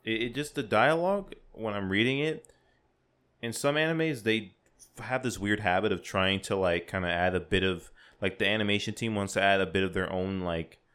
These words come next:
their own, like, personal style to it, so they'll change up how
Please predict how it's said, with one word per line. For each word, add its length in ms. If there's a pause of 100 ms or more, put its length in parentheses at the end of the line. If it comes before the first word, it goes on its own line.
(640)
their 200
own, 340
like, 240
personal 340
style 380
to 220
it, 80
so 100
they'll 140
change 400
up 200
how 500